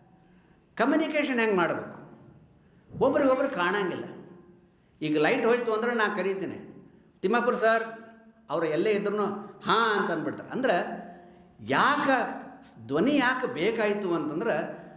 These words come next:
ರಾತ್ರಿ ಈ ಮಾಧ್ಯಮ ಬಿಟ್ಟು ಬ್ಯಾರೆ ಮಾಧ್ಯಮ ಉಪಯೋಗ ಆಗ್ತಿರ್ಲಿಲ್ಲ.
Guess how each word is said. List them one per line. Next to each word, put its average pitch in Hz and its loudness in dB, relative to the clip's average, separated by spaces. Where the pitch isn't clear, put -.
ರಾತ್ರಿ 269 0
ಈ 294 4
ಮಾಧ್ಯಮ 240 2
ಬಿಟ್ಟು 262 0
ಬ್ಯಾರೆ 202 0
ಮಾಧ್ಯಮ 220 -2
ಉಪಯೋಗ 294 4
ಆಗ್ತಿರ್ಲಿಲ್ಲ. 233 2